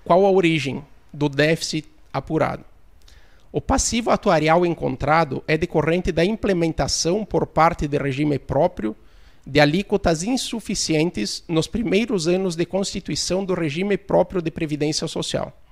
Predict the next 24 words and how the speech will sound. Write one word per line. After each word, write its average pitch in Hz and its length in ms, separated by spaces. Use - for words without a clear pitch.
sendo 202 480
que, 143 340
de 151 160
mil 208 220
novecentos 208 520
e 190 60
noventa 156 640
a - 60
mil 175 160
novecentos 175 640
e 151 60
noventa 147 440
e 135 60
dois, 131 500
o 139 100
sistema 202 520
previdenciário 170 800
municipal 160 840
não 226 380
instituiu 190 540
um 185 100
plano 202 400
de 185 100
custeio 165 680